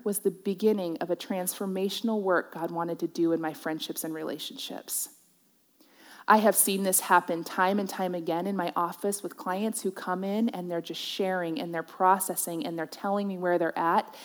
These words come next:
And there's, it, th-, that is the beginning of the work that God wants to do in their life.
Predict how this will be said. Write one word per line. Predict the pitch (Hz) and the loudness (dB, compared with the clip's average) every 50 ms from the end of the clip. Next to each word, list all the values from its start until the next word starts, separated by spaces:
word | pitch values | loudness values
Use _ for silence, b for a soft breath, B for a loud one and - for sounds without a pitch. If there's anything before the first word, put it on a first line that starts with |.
| B B B B B | B B B B B
And | - 202 208 190 - - b b b b b b - | 0 0 0 0 0 -6 b b b b b b 0
there's, | 214 196 196 - - - - - - - | 2 2 2 0 0 2 2 2 4 4
it, | 202 196 - - - - - 175 - | 4 2 2 0 -8 -20 -20 -4 2
th-, | - 175 - - | 2 4 6 8
that | 190 190 139 | 6 6 6
is | 196 190 | 6 2
the | - 180 | 0 0
beginning | 170 160 - 190 190 170 170 - 226 226 226 226 208 180 160 160 160 - - | -2 -2 -2 -4 -4 -4 0 2 4 4 4 4 2 0 -2 -4 -4 -2 -2
of | 185 180 | -2 0
the | 180 185 | 2 2
work | 180 170 175 175 160 160 - - - - | 2 4 4 2 2 2 0 -6 -8 -6
that | - 180 - - | -4 -4 -2 0
God | - 180 170 160 160 - | 0 2 4 2 2 2
wants | 160 165 160 151 - | 0 -2 -2 -2 -2
to | - - 170 | -2 -2 -2
do | 160 - 165 160 151 - | -2 0 2 2 2 0
in | - 165 | -2 -2
their | 160 160 160 156 | -2 -2 0 0
life. | 156 156 156 160 165 B | 2 2 2 0 -2 B